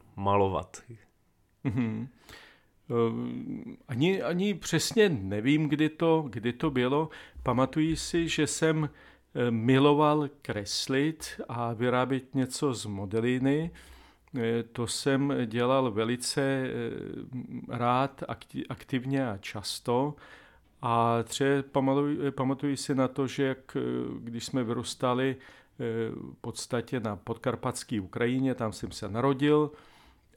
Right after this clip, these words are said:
Speaker 2: a, eh, žili jsme s babičkou a s dědou ta-, na takovým krásným místě u řeky a, eh,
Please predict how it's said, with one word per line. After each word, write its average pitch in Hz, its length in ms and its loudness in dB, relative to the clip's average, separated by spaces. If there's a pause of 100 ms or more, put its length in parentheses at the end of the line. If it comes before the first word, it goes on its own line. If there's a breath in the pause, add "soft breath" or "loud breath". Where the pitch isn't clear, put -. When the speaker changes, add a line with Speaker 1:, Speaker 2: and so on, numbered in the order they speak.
(120)
Speaker 2:
a, 117 440 0 (140 loud breath)
eh, 110 800 -4
žili 117 280 0
jsme 107 400 -4
s 92 60 -14
babičkou 120 720 -2
a 104 60 -8
s 95 100 -12
dědou 135 720 -2 (160)
ta-, 110 260 -14
na 107 180 -10
takovým 110 300 -8
krásným 120 640 0
místě 117 480 -2
u 110 160 -4
řeky 151 500 -2 (580 loud breath)
a, 110 260 -2
eh, - 600 -10